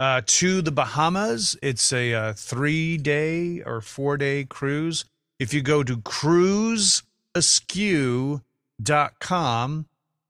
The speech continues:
all the information's gonna be on there. You can book your rooms.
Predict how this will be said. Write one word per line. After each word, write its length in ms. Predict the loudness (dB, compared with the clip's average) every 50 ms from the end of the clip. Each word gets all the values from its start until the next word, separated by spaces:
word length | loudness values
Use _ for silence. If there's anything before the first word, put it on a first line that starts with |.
| _ _
all 320 | 0 2 4 4 4 4 4
the 160 | 4 2 2
information's 800 | 2 2 0 0 0 2 2 2 2 0 0 -2 -2 -4 -4 -2
gonna 240 | -2 -2 -2 -2 -2
be 180 | -2 -2 -2
on 200 | -2 -2 -2 -2
there. 220 | -2 -2 -2 -2 -2
You 120 | -2 -4
can 180 | -4 -4 -4 -4
book 220 | -4 -4 -6 -6
your 80 | -6 -4
rooms. 380 | -2 -2 -2 -2 -2 -4 -6